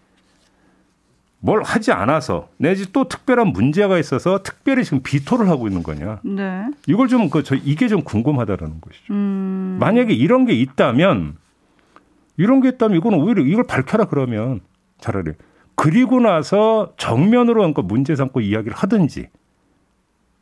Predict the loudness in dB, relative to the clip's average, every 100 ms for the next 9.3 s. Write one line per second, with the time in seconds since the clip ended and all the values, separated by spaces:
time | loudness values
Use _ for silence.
0 | _ _ _ 0 2 2 2 2 2 0
1 | -2 -2 -4 -4 -4 -4 -6 -6 -8 -8
2 | -14 -16 -2 -2 0 -2 -2 0 2 4
3 | 4 2 0 0 -4 -6 -8 -8 -10 -12
4 | -14 -20 -8 -2 -2 -2 -4 -2 -2 -2
5 | -6 -8 -6 -6 -8 -4 -2 -2 0 -2
6 | -2 -4 -4 -4 -4 -4 -4 -2 -4 -2
7 | -2 -4 -4 -4 -4 -4 -2 0 -2 -6
8 | -20 -20 -14 -4 0 2 2 4 2 2
9 | 2 0